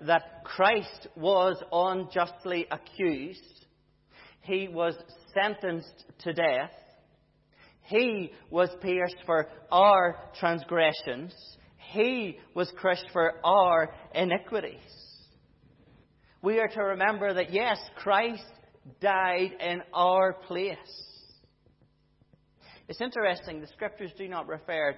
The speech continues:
to the wine, but to the cup. And I believe that is referring to the cup of God's wrath. The cup that Christ prayed could be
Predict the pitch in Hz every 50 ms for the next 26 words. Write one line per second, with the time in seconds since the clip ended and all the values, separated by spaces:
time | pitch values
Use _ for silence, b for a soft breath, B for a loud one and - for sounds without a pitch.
0 | - - 147 135 151 135 135 165 170 180 190 170 120 104 107 113 _ _ _ _
1 | _ _ _ _ _ _ _ _ _ _ _ _ _ _ _ _ _ _ _ _
2 | _ _ _ _ _ _ 175 170 - - - - - - - - - 160 147 143
3 | 143 139 135 - _ - - 113 - - _ _ - - 214 - - _ _ _
4 | _ _ - - - - _ _ _ _ _ _ _ _ _ _ _ _ _ _
5 | _ _ _ _ _ _ _ _ _ _ _ _ _ _ _ _ _ _ _ -
6 | 131 143 147 180 208 220 190 175 165 165 160 151 151 139 - - 170 170 160 151
7 | 139 131 - - 139 - - _ - - 170 156 - - - - 135 139 127 -
8 | _ - 139 135 131 131 - - 143 139 156 - 139 113 107 - _ _ _ _
9 | _ _ _ _ _ _ _ _ _ _ _ _ _ _ _ _ _ _ _ _
10 | _ _ _ _ _ _ _ _ _ - _ - - 196 185 - - - - 151
11 | 147 - _ - - - 170 170 175 180 175 - - _ _ _ _ _ _ -
12 | - 160 165 160 165 151 135 135 131 131 127 - b b b b b b b _
13 | - 170 151 131 - 151 143 139 135 -